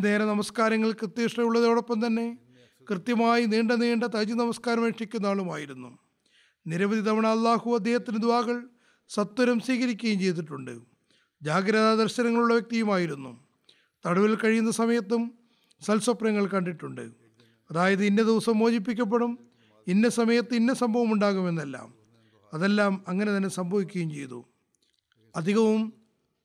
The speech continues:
ദുആ ചെയ്യുന്നതിലും സലാത്ത് ചൊല്ലുന്നതിലും മുഴുകിയിരുന്നു. ഒരിക്കൽ ഒരു വ്യക്തി എഴുതുകയുണ്ടായി, ഒരു ദിവസം അദ്ദേഹം ഫജ്ർ നമസ്കാരത്തിന് വന്നപ്പോൾ അദ്ദേഹത്തിൻ്റെ കയ്യിൽ തൊട്ടു നോക്കി. അപ്പോൾ ശക്തമായ പനിയുണ്ടായിരുന്നു.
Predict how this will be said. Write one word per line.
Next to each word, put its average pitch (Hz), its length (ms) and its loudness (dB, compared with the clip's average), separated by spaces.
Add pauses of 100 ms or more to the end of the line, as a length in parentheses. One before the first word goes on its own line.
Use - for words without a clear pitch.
(120)
ദുആ 190 280 2
ചെയ്യുന്നതിലും 233 580 2
സലാത്ത് 240 420 0
ചൊല്ലുന്നതിലും 233 480 2
മുഴുകിയിരുന്നു. 214 540 -2 (680)
ഒരിക്കൽ 202 360 0 (180)
ഒരു 208 120 0
വ്യക്തി 220 280 -2
എഴുതുകയുണ്ടായി, 180 720 -2 (560)
ഒരു 165 140 -2
ദിവസം 202 280 0
അദ്ദേഹം 220 320 0
ഫജ്ർ 220 180 0
നമസ്കാരത്തിന് 233 640 0
വന്നപ്പോൾ 240 400 0 (560)
അദ്ദേഹത്തിൻ്റെ 220 480 0
കയ്യിൽ 240 320 0
തൊട്ടു 214 240 -4
നോക്കി. 160 360 -6 (680)
അപ്പോൾ 190 320 -2
ശക്തമായ 208 580 -2
പനിയുണ്ടായിരുന്നു. 156 840 -4